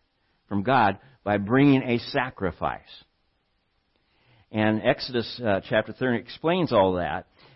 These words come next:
And so I'm just putting it here. It re-, you know, to do this requires a sacrifice. And what is the sacrifice they brought? They brought two turtle doves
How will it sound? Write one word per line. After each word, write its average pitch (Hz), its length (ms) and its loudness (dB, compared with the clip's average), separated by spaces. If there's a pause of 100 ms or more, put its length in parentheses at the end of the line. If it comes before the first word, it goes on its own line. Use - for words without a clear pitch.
(140)
And 110 220 0
so 139 140 -2
I'm 135 220 4
just 151 220 -8
putting 147 260 0
it 123 120 0
here. 131 340 0 (200)
It 85 80 -10
re-, 98 160 -4 (160)
you 123 100 -2
know, 110 80 0
to 101 160 -10
do 120 240 4
this 156 280 0
requires 135 580 2
a 104 60 -6
sacrifice. 120 760 -2 (260)
And 113 180 2
what 127 220 2
is 127 180 -8
the 120 100 -10
sacrifice 127 760 -4
they 107 140 -2
brought? 110 460 -2 (680)
They 98 80 0
brought 95 320 2
two 196 400 2 (260)
turtle 147 240 -2
doves 95 420 0